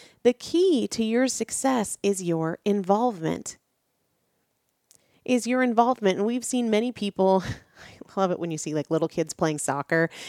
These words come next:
and there's always, like, this one kid that's really more interested in, like, picking grass or, you know,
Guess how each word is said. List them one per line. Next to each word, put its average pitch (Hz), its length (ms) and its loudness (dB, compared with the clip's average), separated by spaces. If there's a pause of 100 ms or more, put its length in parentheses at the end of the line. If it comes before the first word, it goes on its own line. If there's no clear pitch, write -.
(140)
and 170 140 2
there's 160 140 2
always, 165 280 4
like, 165 160 0
this - 160 -4
one 151 220 0
kid 151 280 0
that's - 160 -10
really 156 200 2
more 147 180 0
interested 147 320 0
in, 151 80 -2
like, 135 180 -6
picking 151 320 -4
grass 139 560 0 (340)
or, 151 460 4 (280)
you 170 100 0
know, 143 380 -2